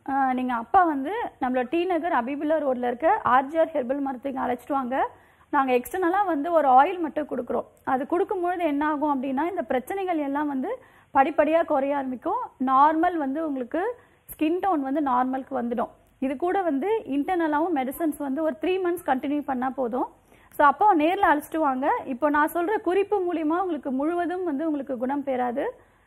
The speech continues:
So அதனால அவரோட இப்போ ரீசென்ட்டான ஒரு ஹெச்பிஏஒன்சி டெஸ்ட் மட்டும் பார்க்க வேண்டியது இருக்கு. So அந்த ரிப்போர்ட்ஸும் எடுத்துட்டு நீங்க அப்பா அழைச்சிட்டு வாங்க, நம்ம இது கம்ப்ளீட்டா கியூர் பண்ணிக்கலாம்.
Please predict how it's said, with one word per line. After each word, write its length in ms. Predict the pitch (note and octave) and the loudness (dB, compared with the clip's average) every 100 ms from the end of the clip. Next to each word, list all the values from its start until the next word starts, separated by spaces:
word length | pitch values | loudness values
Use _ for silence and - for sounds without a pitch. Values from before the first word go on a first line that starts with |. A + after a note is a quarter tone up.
| _ | _
So 180 | - D4+ | 0 2
அதனால 320 | D4 D4+ G#4 | 2 4 4
அவரோட 100 | C#4+ | 4
இப்போ 160 | C#4 D4+ | 2 0
ரீசென்ட்டான 760 | E4 F#4+ G4 G4+ F#4 F4 F4+ | 0 0 0 0 0 2 0
ஒரு 140 | F4+ C4 | 0 0
ஹெச்பிஏஒன்சி 800 | C4+ C4 A4 G#4 F#4+ D#4 C#4 D4 | -2 -2 -4 -4 -2 -2 -4 -4
டெஸ்ட் 280 | C#4 C4 | -4 -2
மட்டும் 300 | C#4+ C4+ D4 | -2 -2 0
பார்க்க 260 | D4 B3+ C#4 | 0 0 -2
வேண்டியது 280 | B3+ A#3+ A3+ | -6 -6 -8
இருக்கு. 300 | A#3 - - - _ _ | -8 -10 -10 -16 _ _
So 160 | - D4 | 0 4
அந்த 280 | C4+ C#4+ | 4 4
ரிப்போர்ட்ஸும் 480 | D#4+ C4+ E4 E4 G#4 | 0 2 -2 -2 -4
எடுத்துட்டு 520 | E4+ C4 F4 - A#4 C5 | -4 -4 -6 -2 0 2
நீங்க 160 | D4+ | 0
அப்பா 320 | B3+ D4 F4+ | 0 2 2
அழைச்சிட்டு 240 | D#4+ D4+ D4+ | 2 -2 -2
வாங்க, 300 | C#4 C4+ B4 | -2 -2 -2
நம்ம 200 | A#4+ C#4 | 0 0
இது 100 | B3+ C4 | 0 0
கம்ப்ளீட்டா 400 | C4+ E4+ E4 F4 | -2 -2 -2 -2
கியூர் 200 | C4+ B3 - | 0 -2 -4
பண்ணிக்கலாம். 380 | - - - | -10 -12 -14